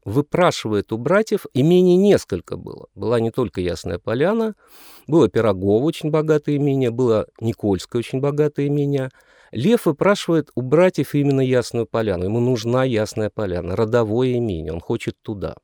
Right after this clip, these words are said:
Хотя оно не самое богатое, пожалуй, даже самое бедное из всех имений, которые были у их отца Николая Ильича. Почему? Это очень интересный момент. Толстой впоследствии признавался братьям, что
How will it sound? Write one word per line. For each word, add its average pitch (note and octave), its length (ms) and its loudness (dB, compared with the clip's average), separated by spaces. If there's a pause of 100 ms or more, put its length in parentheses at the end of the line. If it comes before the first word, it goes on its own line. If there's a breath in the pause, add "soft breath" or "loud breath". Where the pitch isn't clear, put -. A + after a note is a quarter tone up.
(240)
Хотя E3 300 2
оно D#3 120 4
не C#3 120 4
самое A2+ 380 0
богатое, F2+ 520 -10 (240)
пожалуй, G#2+ 380 0
даже G#2 180 0
самое G2 380 0
бедное E2 420 -6 (320 soft breath)
из - 80 -10
всех - 240 -4
имений, A#2+ 300 2
которые G2+ 340 -2
были G#2 340 -2 (260 soft breath)
у G#2 100 -4
их A2 160 0
отца A2+ 320 2
Николая A2+ 480 2
Ильича. G#2 480 -4 (680)
Почему? E3+ 600 0 (720 soft breath)
Это - 160 0
очень A#3 200 0
интересный G#3+ 460 2
момент. F#3 560 2 (340)
Толстой A#3 720 2 (400)
впоследствии - 960 -2
признавался D3+ 760 2
братьям, D3+ 560 0
что - 420 -4